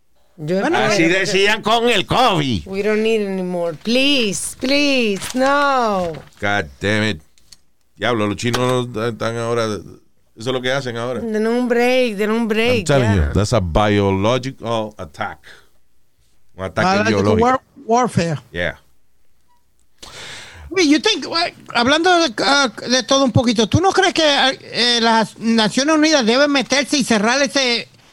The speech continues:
Speaker 2: ese laboratorio en Wuhan? ¿Por
Speaker 3: Bueno,
Speaker 2: qué?
Speaker 3: lo que pasa es que,
Speaker 2: ¿Por qué
Speaker 3: mira,
Speaker 2: no lo cierran?
Speaker 3: cogió, cogió un año entero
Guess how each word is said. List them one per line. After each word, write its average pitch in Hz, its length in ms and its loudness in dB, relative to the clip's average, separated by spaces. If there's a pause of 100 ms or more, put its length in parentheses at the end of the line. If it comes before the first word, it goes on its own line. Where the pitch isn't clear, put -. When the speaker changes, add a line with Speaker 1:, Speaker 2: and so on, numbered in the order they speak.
(220)
Speaker 2:
ese 247 460 0
laboratorio 247 680 2
en 254 80 4
Wuhan? 208 340 4 (440)
¿Por 208 120 2
Speaker 3:
Bueno, 190 140 2
Speaker 2:
qué? 196 60 0
Speaker 3:
lo 151 100 2
que 160 100 0
pasa 196 220 0
es 208 60 -2
que, 214 60 2
Speaker 2:
¿Por 185 80 2
qué 190 60 4
Speaker 3:
mira, 277 100 4
Speaker 2:
no 294 60 6
lo 262 60 2
cierran? 208 360 2
Speaker 3:
cogió, 165 360 4
cogió 156 360 4
un 190 160 2
año 160 260 2
entero 101 500 0